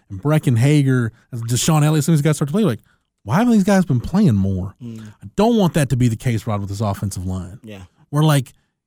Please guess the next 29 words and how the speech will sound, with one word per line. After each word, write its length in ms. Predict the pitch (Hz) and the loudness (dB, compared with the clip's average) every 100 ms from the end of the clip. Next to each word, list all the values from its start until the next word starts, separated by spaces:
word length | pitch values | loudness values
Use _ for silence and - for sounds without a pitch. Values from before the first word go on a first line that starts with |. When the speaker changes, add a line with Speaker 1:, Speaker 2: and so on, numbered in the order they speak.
| - | -4
Speaker 1:
you 100 | 156 | 0
get 160 | 151 | 0
Kelvin 340 | - 170 147 127 | 2 2 2 2
Banks 360 | 131 147 139 | 2 0 0
in, 300 | 135 123 117 | 0 2 2
like, 220 | 110 117 135 | 0 -2 -2
you 80 | |
wait 280 | 123 131 135 | -2 0 -2
to 100 | 135 | -2
get 160 | 120 123 | -2 0
him 160 | 123 120 | 2 2
in, 140 | 120 | 2
like, 300 | 117 110 - _ _ _ _ - | 0 -2 -6 _ _ _ _ -8
in 100 | 120 | -6
a 40 | |
conference 460 | - 135 127 127 - | -2 0 0 -4 -6
play 360 | - 113 104 | -4 -2 0
where 180 | 104 113 | -2 -2
it's, 120 | 113 123 | -4 -6
like, 120 | 110 | -6
in, 100 | 117 | -4
like, 200 | 117 107 | -4 -4
game 280 | 120 127 120 | -4 -2 0
eight, 100 | 131 | -2
you're 80 | 113 | -2
like, 80 | 120 | 0
"Man, 180 | 160 | 0
why 140 | 139 226 | 0 0
was, 220 | 254 233 | 2 2